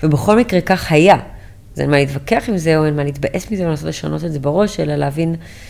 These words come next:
זה מה שהייתי צריכה לחוות, זה הכאבים שהייתי אמורה לצבור, עכשיו בואו נצלול לתוכם, ונראה שזה לא האמת, ושאני כן אהובה, ושכן דואגים לי, וכן שומרים עליי, והיקום לטובתי,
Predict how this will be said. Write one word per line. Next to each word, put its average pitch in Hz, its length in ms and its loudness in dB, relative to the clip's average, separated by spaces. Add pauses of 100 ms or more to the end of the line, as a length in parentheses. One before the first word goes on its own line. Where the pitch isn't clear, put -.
(220)
זה 180 140 0
מה 185 60 2
שהייתי 170 260 -4
צריכה - 260 -8
לחוות, 165 380 -2
זה 170 120 0
הכאבים 165 380 -2
שהייתי 151 340 -6
אמורה 139 200 -6
לצבור, 156 560 -4
עכשיו 190 220 -8
בואו 160 180 -6
נצלול 156 640 -4
לתוכם, 214 540 -6 (920)
ונראה 160 260 -2
שזה 131 300 -6
לא 127 140 -2
האמת, 214 540 2
ושאני 123 360 -10
כן 170 240 0
אהובה, 214 440 0 (100)
ושכן 180 460 -8
דואגים 214 400 -4
לי, 214 140 -4
וכן 147 280 -8
שומרים 202 400 -6
עליי, 196 360 -4
והיקום 135 420 -6
לטובתי, 160 720 -4